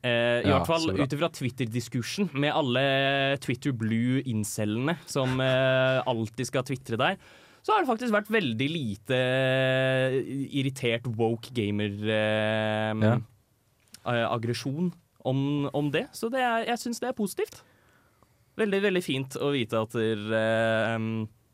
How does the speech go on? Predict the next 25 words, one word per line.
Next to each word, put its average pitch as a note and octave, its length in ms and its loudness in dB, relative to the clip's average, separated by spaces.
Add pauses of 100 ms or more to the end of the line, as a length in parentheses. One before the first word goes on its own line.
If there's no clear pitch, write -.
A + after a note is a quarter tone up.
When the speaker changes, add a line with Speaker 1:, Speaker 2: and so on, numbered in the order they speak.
(120)
Speaker 1:
det B2 80 -2
faktisk A2+ 440 -6
ble G#2+ 300 0
tatt - 240 -8
godt - 240 -14
imot. - 520 -10 (340)
Jeg G#2+ 140 0
trodde G#2 220 -6
jo D2 80 -2
at F2 200 -8
folk D2+ 200 -8
kom D#2+ 160 -10
til F2+ 120 -12
å A#1+ 160 -12
klikke - 380 -12
over C#2+ 120 -12
det - 100 -18
her. - 80 -20 (320)
Speaker 2:
Ja, D3 540 6
samtidig A2+ 600 2
så - 100 -8
tenker A#2+ 300 2
jeg G#2 100 4
sånn G2+ 280 4
at, - 280 -8